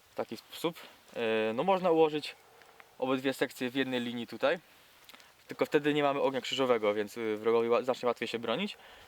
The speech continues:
No i ewentualnie, y, można zrobić po prostu elkę. Jest ogień z ki-, dwóch kierunków, a nie ryzykujemy, że sami się ostrzelamy. Także to jest o tyle lepsze. No ewentualnie, jeżeli droga jest prosta, no to czę-, ta sekcja sztur-, szturmowa musiałaby na drodze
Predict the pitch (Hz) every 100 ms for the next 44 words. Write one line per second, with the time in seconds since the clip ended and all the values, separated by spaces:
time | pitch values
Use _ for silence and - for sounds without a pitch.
0 | - - 226 202 190 196 185 190 190 160
1 | 143 147 151 147 143 151 147 139 - -
2 | 151 - 104 - _ _ _ _ _ _
3 | _ _ 139 143 135 131 117 110 _ _
4 | 127 113 120 113 113 - - 113 123 117
5 | 117 117 123 175 - - _ _ _ _
6 | _ _ _ - - _ _ _ _ _
7 | _ _ - 127 135 135 131 131 127 127
8 | 127 123 123 120 123 117 - 104 - -
9 | 113 104 143 - - _ _ - 110 117
10 | - 113 107 104 - 185 165 165 170 170
11 | 175 160 156 160 - - - - - -
12 | 165 147 - 151 147 147 143 131 131 127
13 | - 131 135 127 123 - 131 131 - 135
14 | 127 - 135 139 131 127 131 127 127 147
15 | 165 117 110